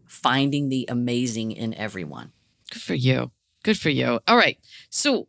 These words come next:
Speaker 2: so much fun to talk to another Accenture managing director and podcaster. In addition to listening to the Me Suite podcast, and we'll put all of your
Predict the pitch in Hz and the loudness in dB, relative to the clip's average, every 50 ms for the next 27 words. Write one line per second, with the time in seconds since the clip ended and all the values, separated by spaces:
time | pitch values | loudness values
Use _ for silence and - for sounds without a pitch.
0 | _ _ - - - - 269 285 330 - - - 233 214 208 208 196 196 - 185 | _ _ -4 -2 0 0 2 2 0 0 2 4 4 4 4 4 2 2 2 2
1 | 180 175 - 196 180 180 180 185 180 175 - - 175 165 156 - 190 175 170 160 | 2 2 2 2 2 2 2 2 0 0 2 2 0 2 2 0 0 0 2 2
2 | 165 160 160 160 156 160 160 - 160 147 151 151 - 180 170 165 160 156 147 - | 2 2 2 2 2 0 0 2 4 2 2 2 2 2 4 4 4 2 2 0
3 | - 170 151 156 151 - - 147 147 156 - - - 240 277 359 392 - - - | 2 2 2 2 0 -2 -2 0 0 0 0 0 2 2 2 0 -2 -6 -12 -18
4 | - - - _ _ _ _ _ - 220 220 202 - 269 269 - 302 269 254 247 | -18 -20 -20 _ _ _ _ _ 4 4 4 4 4 4 2 4 4 2 2 2
5 | 247 - - 240 226 214 202 196 190 175 - 190 226 226 - 233 220 208 180 - | 2 2 4 6 6 6 6 4 2 2 4 4 4 4 4 4 4 2 2 0
6 | 180 180 185 190 190 - - 202 185 185 - - 170 175 - 175 165 - - 175 | 0 2 4 4 4 4 4 2 2 2 4 2 2 4 4 2 0 0 2 2
7 | 180 185 185 - - 180 165 156 156 156 156 151 156 156 156 156 156 156 151 147 | 2 2 0 0 0 0 2 2 2 2 0 0 0 2 2 2 2 2 2 -2